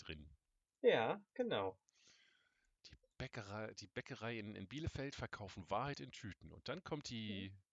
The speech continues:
Speaker 1: die Inno-, wer war das? Die Innung, die das kaputt machen wollte? Oh, ist schon so lange her.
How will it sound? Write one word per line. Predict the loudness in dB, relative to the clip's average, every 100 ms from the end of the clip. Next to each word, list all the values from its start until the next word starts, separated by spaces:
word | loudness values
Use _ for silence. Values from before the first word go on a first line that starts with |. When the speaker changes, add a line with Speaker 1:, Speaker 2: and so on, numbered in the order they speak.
| _ _ _ _
Speaker 1:
die | -4
Inno-, | -2 -2 2
wer | 2
war | 4
das? | 0 -2
Die | 0
Innung, | 2 2 0 -6 _ -20 -20 -18 -20 -20 _ _ _ _ _ _ _
die | -4
das | -2 -2
kaputt | -4 -4 -4
machen | -2 -2 -2
wollte? | -2 -2 -4 -6 -10 -20 -20 _ _ -10
Oh, | -4
ist | -2
schon | -2
so | -2
lange | -2 -2
her. | -4 -4